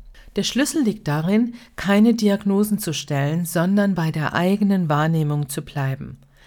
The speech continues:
Wenn du sagst, „Du ziehst dich zurück“ oder „Wir haben hier ein Problem“, löst das fast automatisch Verteidigung aus. Wenn du hingegen formulierst, „Mir fällt auf,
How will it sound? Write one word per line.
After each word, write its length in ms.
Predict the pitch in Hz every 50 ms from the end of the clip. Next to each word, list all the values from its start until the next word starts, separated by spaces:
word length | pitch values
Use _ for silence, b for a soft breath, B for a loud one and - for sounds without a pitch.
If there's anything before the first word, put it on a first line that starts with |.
| b b b b b
Wenn 180 | 196 196 196
du 100 | 208 202
sagst, 460 | 185 170 165 160 170 196 233 233 233 B B B B B B B
„Du 220 | 185 254 285 311
ziehst 360 | 311 - - 226 214 214 -
dich 160 | 196 170 -
zurück“ 500 | - - 190 170 165 196 240 262 254 - -
oder 400 | - 170 175 165 165 143 143 139 139 139
„Wir 280 | 160 202 247 269 208 202
haben 260 | 208 202 190 196 190
hier 200 | 180 196 185 -
ein 200 | 131 151 156 156
Problem“, 640 | - - 143 143 165 170 175 190 196 190 208 214 208 B B B B B B
löst 320 | 196 185 196 208 208 - 160
das 140 | 147 -
fast 440 | - - - 226 226 233 - - -
automatisch 840 | - 165 185 185 - - 175 165 143 135 135 139 139 - - - -
Verteidigung 840 | - 165 - - - 160 151 165 160 180 165 - 123 120 - -
aus. 320 | - 98 95 101 - - - b b b b b b b b b
Wenn 160 | - 196 220 240
du 80 | 247
hingegen 500 | 220 254 240 226 202 202 214 220 233 240
formulierst, 960 | 233 233 - 202 190 185 180 175 170 165 165 190 208 214 220 240 240 - - b b b b b b b b
„Mir 200 | 208 220 254 254
fällt 400 | 247 - 214 196 180 170 - -
auf, 460 | - 143 160 185 214 254 269 - -